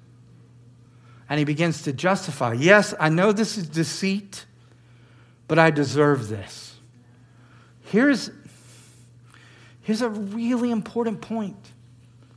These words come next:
When your real needs are not met, you will meet them in illegitimate re-, ways. And when you are the broker of your own needs being met,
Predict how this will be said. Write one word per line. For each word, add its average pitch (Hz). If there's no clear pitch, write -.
When 180
your 160
real 208
needs 202
are 165
not 175
met, 156
you 160
will 147
meet 156
them 180
in 127
illegitimate 139
re-, 107
ways. 101
And 156
when 170
you 190
are 175
the 151
broker 196
of 147
your 139
own 196
needs 185
being 160
met, 175